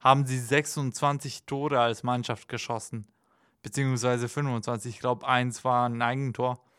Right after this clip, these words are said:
Und das in der Premier League, wo nur zwei Komma fünf Mannschaften wissen, wie man verteidigt. Also das ist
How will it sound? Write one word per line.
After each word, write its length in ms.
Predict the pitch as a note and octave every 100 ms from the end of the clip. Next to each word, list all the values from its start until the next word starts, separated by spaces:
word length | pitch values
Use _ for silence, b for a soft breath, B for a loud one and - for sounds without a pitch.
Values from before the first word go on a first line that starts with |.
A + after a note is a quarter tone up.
| _ _
Und 360 | E3 D3 A#2 -
das 260 | D3+ D#3
in 160 | F3 C#3
der 140 | C3
Premier 500 | A#2+ - D3+ D#3+ D3+
League, 300 | A2+ A#2 G#2+ -
wo 380 | B2 B2+ B2+ B2+
nur 460 | C#3 C3+ B2+ A#2+ b b b b b _
zwei 600 | - - A#2+ C3 B2+ C3 B2+ _ _ _ -
Komma 460 | C3+ B2 B2 A#2+
fünf 500 | - - C#3 C#3 -
Mannschaften 960 | C3 C3 C#3 C#3+ A#2+ - - C3 B2+ - _ _ -
wissen, 480 | C#3 D3 - C3+
wie 100 | C#3
man 160 | C#3+ B2+
verteidigt. 880 | - B2 - C3 C#3 C3+ D3+ - - _ _ _ _ _ _
Also 320 | B2 B2 B2+
das 320 | A2 B2+ - C3
ist 240 | A#2